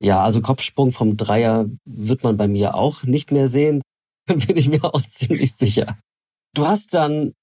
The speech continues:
im Grunde nach dieser tollen Zeit im Wasser aber gesagt, „Na ja, also Schwimmprofi wirst du nicht“, sondern du wolltest Grundschullehrerin werden. Und dann bist du aber mitten im Studium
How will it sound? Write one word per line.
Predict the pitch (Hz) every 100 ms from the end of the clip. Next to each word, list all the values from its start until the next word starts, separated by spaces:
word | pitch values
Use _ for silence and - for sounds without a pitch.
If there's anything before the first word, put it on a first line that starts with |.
| -
im | 131
Grunde | - 151 143
nach | 131 120 127
dieser | - 123 120 110 104 101 104 - -
tollen | - 127 127 123
Zeit | 123 123 -
im | 110 104 98
Wasser | 92 139 170 139 135 107
aber | 113 117
gesagt, | 110 104 104 104
„Na | 98
ja, | 104 92
also | 101 107 113 - _ -
Schwimmprofi | 107 143 165 - 143 131 110
wirst | 123 -
du |
nicht“, | 104 160 240 -
sondern | - 104 104 107 104
du | 104 110
wolltest | 104 110 98
Grundschullehrerin | - 143 185 - 151 139 151 165 139 151 160 160 127 104
werden. | 123 131 160 196 247 285 _ _ _ -
Und | 127
dann | 143
bist | 139 175
du | 170
aber | 117 131
mitten | 170 190
im |
Studium | 156 170 170 165 156 156